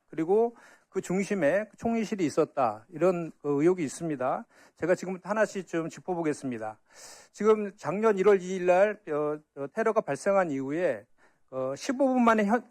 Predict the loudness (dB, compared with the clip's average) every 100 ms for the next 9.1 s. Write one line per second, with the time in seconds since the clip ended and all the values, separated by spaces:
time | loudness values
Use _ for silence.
0 | _ -6 -4 0 2 2 0 -4 0 0
1 | 0 -2 -2 -2 0 0 0 -2 -4 -4
2 | -4 _ _ _ _ -2 2 2 0 -4
3 | 0 2 2 -2 _ -6 -2 4 2 6
4 | 4 6 4 4 2 2 -4 -4 0 0
5 | 0 -2 0 0 0 -2 -4 -2 0 0
6 | 0 -2 -4 -8 -6 -4 0 -2 -2 -10
7 | -8 -8 -8 -12 _ _ _ _ _ 0
8 | 2 2 -2 -4 -4 2 2 2 0 -2
9 | -10